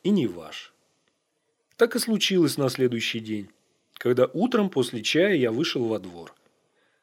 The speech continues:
Костя сидел на корточках около нашего лаза, дыры в заборе, и, склонив голову, щепкой что-то чертил по земле. "Видал?" –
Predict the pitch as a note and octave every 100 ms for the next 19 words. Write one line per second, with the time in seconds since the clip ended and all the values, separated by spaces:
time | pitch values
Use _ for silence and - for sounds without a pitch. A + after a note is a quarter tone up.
0 | _ - C4+ - C3+ C3 A#2+ A2 B2+ -
1 | B3+ B3+ - - F#3 C#3+ B2+ B2 A#2 A2
2 | - G2+ G#2+ C#3+ F#3+ F#3+ F3 - _ _
3 | A#2+ D3+ F#3 C#3 D3+ C#3 C#3 B2+ B2+ _
4 | _ _ _ _ F#3 A#3+ B3+ - F#3+ F#3+
5 | F3 C#3+ F#3 F3+ D#3+ D#3 D3+ - - D3+
6 | E3+ F3+ D#3+ - C3+ C3 - C3 - A#2
7 | A2+ A#2 A2+ G2+ F2 - _ _ _ _
8 | _ _ _ _ - G#2 B2 C#3+ G3 G3